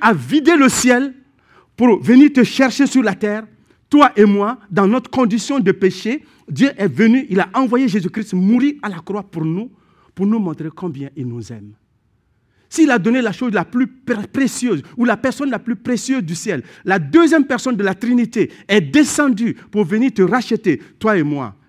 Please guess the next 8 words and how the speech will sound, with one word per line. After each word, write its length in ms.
est-ce 220
qu'il 160
peut 240
être 340
incapable 560
de 80
te 120
nourrir ? 280